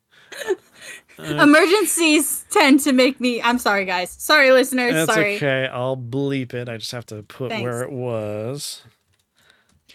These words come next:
Speaker 2: It's an emergency. I mean, <laughs>
Speaker 1: Um, <laughs> anyways.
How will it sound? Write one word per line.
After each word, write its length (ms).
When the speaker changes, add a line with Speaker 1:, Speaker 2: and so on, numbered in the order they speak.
Speaker 2:
It's 300
an 80
emergency. 720
I 120
mean, 180
<laughs> 100
Speaker 1:
Um, 460
<laughs> 40
anyways. 680